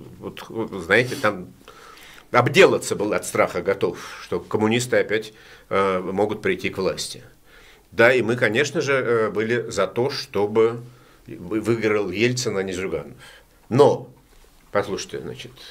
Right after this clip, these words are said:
в моих программах был и Зюганов. Пять раз, я пять раз брал у, у Геннадия Андреевича интервью в течение предвыборной кампании. У Ельцина один раз.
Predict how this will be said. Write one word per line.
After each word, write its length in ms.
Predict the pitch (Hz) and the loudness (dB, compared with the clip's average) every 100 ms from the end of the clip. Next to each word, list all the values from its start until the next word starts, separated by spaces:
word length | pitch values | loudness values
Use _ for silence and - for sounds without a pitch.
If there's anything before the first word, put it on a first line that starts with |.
| - - 123 95 - | -20 -20 -16 -16 -6
в 80 | 113 | 4
моих 340 | 139 175 170 | 6 6 4
программах 760 | 131 117 104 80 78 - - - - - - - - - 87 - - | 0 0 0 -2 -6 -12 -14 -18 -20 -20 -20 -20 -20 -16 -16 -16 -12
был 240 | 92 139 147 | 0 2 2
и 140 | 139 | -2
Зюганов. 580 | 123 135 123 85 76 - - - - - | -2 0 0 -2 -2 -14 -20 -20 -6 8
Пять 320 | 151 160 151 | 10 10 6
раз, 580 | 139 117 - - - - - - _ _ _ | 2 2 0 -8 -14 -18 -20 -20 _ _ _
я 120 | - | 0
пять 340 | 98 - 185 202 | 4 8 8 8
раз 280 | 170 127 101 | 6 6 4
брал 320 | 92 101 120 | 0 0 0
у, 200 | 107 107 - - | -2 -6 -20 -14
у 200 | - 107 107 | -2 0 2
Геннадия 380 | 98 113 117 | 2 2 4
Андреевича 440 | 104 95 104 101 107 | 0 2 0 0 -6
интервью 320 | 92 92 90 | -2 -2 -2
в 80 | 87 | -4
течение 340 | - 92 95 | -6 -2 -2
предвыборной 600 | 87 87 87 90 87 82 | 0 -2 0 -2 -2 -4
кампании. 420 | 78 82 - - - | -4 -6 -8 -16 -12
У 60 | 110 | -4
Ельцина 540 | 101 143 156 113 95 | 2 2 2 -2 0
один 260 | 101 78 73 | -4 -4 -12
раз. 400 | - - - | -12 -12 -12